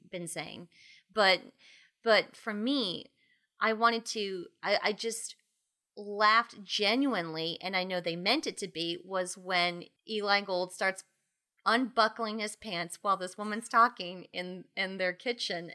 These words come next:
and he starts to almost, and I'm like, "What is he doing?" And he goes, "I'm pulling," and she goes, "What?" And she goes, "What are you doing?" She goes, "I'm pulling down my pants so you can kiss my ass." And I lost it.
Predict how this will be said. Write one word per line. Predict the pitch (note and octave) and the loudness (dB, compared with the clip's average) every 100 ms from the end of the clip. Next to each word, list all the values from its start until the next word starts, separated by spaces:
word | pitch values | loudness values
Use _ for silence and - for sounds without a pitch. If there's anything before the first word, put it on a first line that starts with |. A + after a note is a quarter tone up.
| - | -6
and | F#3 F3 F3 F3 | -2 0 -2 -6
he | - - G3+ G3+ | -14 -14 -12 -10
starts | - F#3+ F#3+ | -2 -2 -2
to | - F#3 | -2 -2
almost, | - G#3+ G#3+ - | 0 -2 -4 -6
and | G#3 | -4
I'm | G#3 | -4
like, | G#3 | -4
"What | A3+ G#4 | -4 -2
is | A#4 | -2
he | - F3+ | -4 -8
doing?" | G3 D#4 D4 B2+ D#3+ - - - - | -6 -6 -8 -10 -16 -18 -18 -16 -4
And | A#3 | 0
he | A#3 | 4
goes, | A#3 A3 | 4 4
"I'm | A#3 | 2
pulling," | A3+ B3 A#3 A3+ | 2 0 0 -2
and | A3 | -6
she | - | -2
goes, | A3+ A3+ | -2 2
"What?" | G#3+ | 4
And | C4 - | 4 2
she | E4 | 4
goes, | C#4 A3+ | 6 6
"What | F#3 A#3+ A#3+ | 6 4 6
are | D4 | 4
you | D4+ E4+ | 0 0
doing?" | G4+ E4 | 0 0
She | F#3+ | 0
goes, | F#3 | 0
"I'm | G#3 G#3+ | 0 -2
pulling | - A3+ A3+ | -4 -4 -2
down | A#3 A3+ G#3 | -2 -2 -2
my | G#3 | -4
pants | - C#4 G3+ - | -2 2 2 0
so | G#3+ | -4
you | G3+ | -4
can | - G3+ | -8 -12
kiss | - - G3+ - | -8 -6 -6 0
my | F#3 F#3+ | 2 2
ass." | G#3 G3+ - - | 4 4 2 -6
And | G#3+ A#3 | 2 8
I | B3 B3+ | 8 8
lost | F#3 F3+ F#3 G3+ F#3+ - - | 2 -2 6 6 6 -8 -12
it. | - | -12